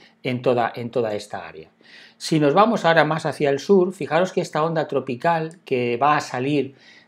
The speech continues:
de, de África, pues todo indica que se va a convertir en una tormenta tropical, ¿eh? Eh, ahora mismo sería, en este caso, Hermine, ¿no? La, la, la siguiente en la lista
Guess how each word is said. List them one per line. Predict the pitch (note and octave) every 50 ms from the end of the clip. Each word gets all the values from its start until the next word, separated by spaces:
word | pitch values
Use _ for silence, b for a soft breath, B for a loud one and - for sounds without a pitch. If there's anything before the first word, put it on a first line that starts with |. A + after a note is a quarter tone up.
| B -
de, | C3 A#2+ A#2+ B2+ B2 B2 B2 A#2+ A#2+ A#2+ A#2+ A2+ A2+
de | A#2 A#2 A2+ A2+ A2+ A#2 A2+ A#2 A#2+ C3+
África, | E3 F#3 - D#3 D3+ C3+ - D3+ D#3+ E3 -
pues | - A#2+ - -
todo | - F3+ G3+
indica | A3+ G#3+ F#3+ E3 F3+ F3+ G3+ F#3+
que | F#3 -
se | - C#3
va | C#3 D#3
a | D#3+
convertir | F3+ F3 E3 D#3 C3+ A#2+ - D3+ E3 D#3+
en | D#3 C#3+
una | C#3+ D3+ F3 F#3
tormenta | - C#3 B2 B2+ C#3+ D3+ D#3+ F3+ F3
tropical, | E3 D3+ B2 B2 G#2 - C#3+ C3+ A2+ - - _
¿eh? | - C3 D#3+ F3+ - - B B B B B B B B B
Eh, | D3 C3 B2+ B2+ B2+ B2 B2
ahora | C3+ C#3+ D#3 E3+
mismo | E3 E3 E3+ E3+ G3 A3
sería, | G#3+ - C#3 C3 D3 D#3 D#3 D3 D3 C#3+ C#3
en | C3+ C#3
este | C3+ - - B2+
caso, | - C#3 C3 - D#3+ C#3 B2+
Hermine, | D3+ D#3 D#3 D#3+ D#3+ C#3 A2 G2 F#2 - -
¿no? | B2 B2+ D#3+ F#3
La, | F3 C#3+ A#2 G#2+ G#2+ A#2 -
la, | - B2 A#2+ A#2 A#2 A#2 A2+ A#2+
la | B2 A#2+ A#2 A2
siguiente | - - B2 G#2+ A#2 C3+ C#3 D3 C#3+ C#3+ - D3+ C#3+ C#3+ C#3 C#3+ C#3+ D3+
en | C3 B2+
la | B2+ B2 A#2
lista | B2+ D3 D#3+ D#3 - - - D3 D3 D#3+ -